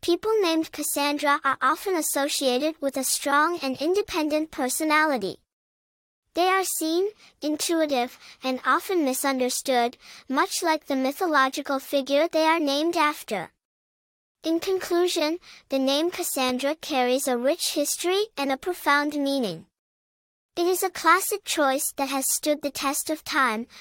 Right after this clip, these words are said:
remaining popular across different cultures and generations. Whether you are naming a child, a character,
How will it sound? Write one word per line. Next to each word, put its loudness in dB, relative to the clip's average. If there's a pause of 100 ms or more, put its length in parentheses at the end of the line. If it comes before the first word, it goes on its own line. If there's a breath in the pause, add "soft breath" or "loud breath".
(100)
remaining 0
popular 2
across -2
different -2
cultures 0
and 0
generations. -2 (880)
Whether 0
you 4
are 4
naming 0
a 0
child, 0 (180)
a -6
character, 0